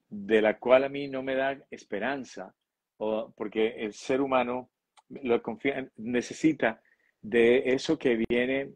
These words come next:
que, que viene de lo alto, o sea, que no, que no hace parte de sus propias fuerzas,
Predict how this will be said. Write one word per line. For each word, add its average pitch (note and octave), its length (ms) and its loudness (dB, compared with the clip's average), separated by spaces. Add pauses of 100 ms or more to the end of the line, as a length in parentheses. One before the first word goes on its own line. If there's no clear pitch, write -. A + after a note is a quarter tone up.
(400)
que, B2+ 320 0
que B2 140 2
viene D3+ 180 4
de C#3 120 4
lo A2 120 4
alto, A#2 380 0
o F#2 60 -8
sea, A2+ 220 -8
que A2+ 140 -8
no, C3 320 -4
que B2+ 140 -12
no C3+ 80 -8
hace C#3+ 180 -10
parte D3 460 0
de C3 100 2
sus A2 220 -10
propias A#2+ 320 -2
fuerzas, C3 380 0